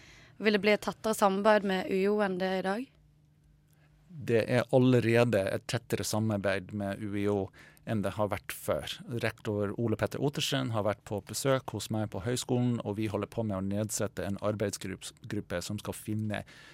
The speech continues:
Speaker 2: gode muligheter til å samarbeide. Det kan gå på alt fra utdanning til forskning, men også for eksempel, eh, hvordan vi tar imot nye utenlandske tilsatte. Det kan vi kanskje få til et samarbeid på.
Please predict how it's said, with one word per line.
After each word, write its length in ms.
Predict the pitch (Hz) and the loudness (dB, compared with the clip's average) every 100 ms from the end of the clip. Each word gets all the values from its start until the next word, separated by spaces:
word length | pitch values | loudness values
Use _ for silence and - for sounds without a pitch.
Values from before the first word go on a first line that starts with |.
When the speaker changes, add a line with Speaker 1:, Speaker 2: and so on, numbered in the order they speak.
| - - | -20 -10
Speaker 2:
gode 440 | 110 120 123 110 104 | -2 2 6 4 4
muligheter 840 | 101 107 110 101 92 - 90 90 - | 2 2 2 0 -2 -2 -2 -2 -6
til 300 | - 107 95 98 | -4 -2 -2 -4
å 140 | 95 | -4
samarbeide. 640 | - 92 95 92 90 73 - - - - | -2 -2 -2 0 -2 -4 -12 -18 -10 -2
Det 140 | 156 | 2
kan 320 | 170 151 123 | 6 6 6
gå 240 | 107 117 113 | 8 8 8
på 240 | - 107 | 6 2
alt 220 | 113 107 - | 4 0 -4
fra 420 | - 107 101 98 | 0 4 4 2
utdanning 640 | 127 120 123 123 120 117 | 0 0 0 2 0 0
til 140 | - 104 | -2 0
forskning, 420 | 120 - 123 120 | -2 -2 -2 -2
men 120 | 120 | 0
også 200 | 127 - | 0 -2
for 140 | - 139 | -4 -4
eksempel, 480 | - 117 - 110 - - - - | -2 -2 2 2 0 -14 -20 -6
eh, 340 | 123 113 107 107 | 0 2 2 0
hvordan 340 | - 120 117 104 | -2 -2 0 2
vi 320 | 104 104 104 _ | 4 2 0 _
tar 200 | - 117 | 2 4
imot 340 | 110 123 113 - | 6 4 2 0
nye 720 | 110 110 113 107 98 98 98 107 | 0 2 4 4 4 2 0 -2
utenlandske 720 | 107 104 101 - - 101 98 - | 0 0 0 -2 0 0 0 0
tilsatte. 600 | 104 107 - 92 - 92 | -2 0 -2 -4 -4 -2
Det 140 | 107 | -2
kan 140 | 127 107 | 0 -2
vi 80 | |
kanskje 320 | 101 101 101 95 | -2 -2 -4 -6
få 180 | 95 | -6
til 240 | - 98 92 | -4 -4 -4
et 120 | 90 | -6
samarbeid 520 | - 98 101 82 - | -4 -2 -2 -4 -6
på. 220 | - 87 | -10 -12